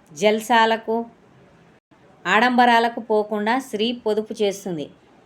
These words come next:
చేయాలి కూడా. ఎల్లప్పుడూ అనుకోని విధంగా ఖర్చులు రావచ్చు, లేదంటే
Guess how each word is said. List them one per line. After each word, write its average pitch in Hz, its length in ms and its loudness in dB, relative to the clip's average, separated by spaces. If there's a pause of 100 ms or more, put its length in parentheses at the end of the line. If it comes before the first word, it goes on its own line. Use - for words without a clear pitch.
(100)
చేయాలి 233 480 4
కూడా. 196 380 -2
ఎల్లప్పుడూ 233 680 0 (560)
అనుకోని 240 420 2
విధంగా 247 380 0
ఖర్చులు 226 480 -2
రావచ్చు, 180 600 0 (480)
లేదంటే 247 760 0